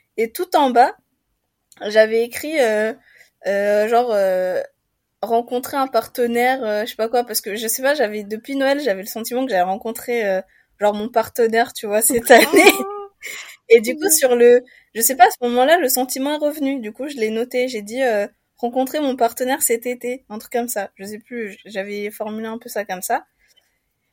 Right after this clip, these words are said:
Speaker 1: Et, euh, du coup, le temps est passé, j'ai totalement oublié ce papier.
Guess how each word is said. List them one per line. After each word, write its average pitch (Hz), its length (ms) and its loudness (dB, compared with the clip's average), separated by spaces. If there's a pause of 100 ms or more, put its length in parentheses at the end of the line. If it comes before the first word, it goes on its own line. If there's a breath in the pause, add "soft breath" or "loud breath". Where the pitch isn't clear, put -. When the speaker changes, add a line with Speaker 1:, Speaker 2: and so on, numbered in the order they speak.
(180)
Speaker 1:
Et, 247 260 8
euh, 214 100 4
du 214 140 -8
coup, 294 160 -6
le 226 160 2
temps 247 140 0
est 247 120 0
passé, 240 300 0
j'ai 226 100 -10
totalement 214 400 -6
oublié 208 220 -8
ce - 80 -6
papier. 202 460 -8